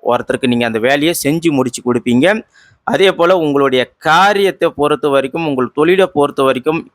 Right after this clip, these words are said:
நீங்க எதை செஞ்சாலுமே பர்ஃபெக்டா, நேர்மையா, கரெக்டா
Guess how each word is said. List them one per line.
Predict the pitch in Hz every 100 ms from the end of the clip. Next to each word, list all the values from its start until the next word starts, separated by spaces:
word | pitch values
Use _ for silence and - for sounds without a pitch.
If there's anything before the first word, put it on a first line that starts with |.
| -
நீங்க | 107 104 113
எதை | 143 185 156
செஞ்சாலுமே | 143 147 135 135 170 - _ _ _ _ _ _ -
பர்ஃபெக்டா, | 156 - 180 - 190 - - 110
நேர்மையா, | 147 170 170 151 165 - -
கரெக்டா | 127 143 180